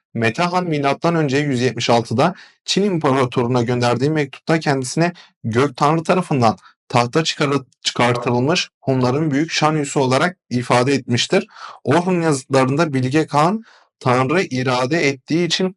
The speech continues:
Kutum olduğu için Kaan oldum." demiştir. Buna göre Türk devletleri ile ilgili gücün kaynağı ilahidir. Türk Kağan'ı Tanrı Kral sayılmıştır. Siyasi iktidar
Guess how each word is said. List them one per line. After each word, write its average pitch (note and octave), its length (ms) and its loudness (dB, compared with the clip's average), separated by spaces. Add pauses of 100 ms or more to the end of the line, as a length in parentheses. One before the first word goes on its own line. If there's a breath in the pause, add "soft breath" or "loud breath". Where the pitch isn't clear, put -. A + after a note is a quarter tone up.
(140)
Kutum D3+ 520 -4
olduğu B2+ 380 0
için F3 400 -2
Kaan C3 340 -2
oldum." B2 500 -2
demiştir. G#2 680 -2 (480 soft breath)
Buna B2 520 -2
göre A#2 360 -2 (640 loud breath)
Türk F3+ 360 -4
devletleri C#3 640 0
ile C#3 260 0
ilgili A2 480 0 (340)
gücün B2+ 400 0
kaynağı D#3+ 500 0
ilahidir. C3 840 -2 (420)
Türk E3+ 260 -6
Kağan'ı D#3 380 -2 (140)
Tanrı D3 320 -4
Kral D#3+ 260 0
sayılmıştır. F3+ 920 -2 (840)
Siyasi D#3+ 560 0
iktidar D#3 680 0